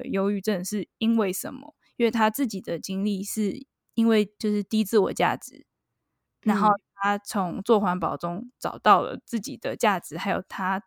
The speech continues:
Speaker 1: 对这个世界是有用的这个认知，所以才好的。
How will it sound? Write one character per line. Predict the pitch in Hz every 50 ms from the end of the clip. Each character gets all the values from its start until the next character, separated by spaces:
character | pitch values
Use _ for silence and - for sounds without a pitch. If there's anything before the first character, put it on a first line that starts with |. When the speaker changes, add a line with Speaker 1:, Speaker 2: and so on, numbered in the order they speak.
| _
Speaker 1:
对 | - 226 202 180 190 - _ _ _ _ _ _ _ _ -
这 | - 233
个 | 202 196
世 | - - 226 208
界 | 214 208
是 | 196 214 214
有 | 180 190 180 190
用 | 208 220 220 196
的 | 175 175
这 | - 190 185
个 | 185 185
认 | 196 196 185 170
知， | 170 - - 180 185
所 | 196 - 226
以 | 220 226 202
才 | - - 180 180
好 | 170 180 - -
的。 | - - -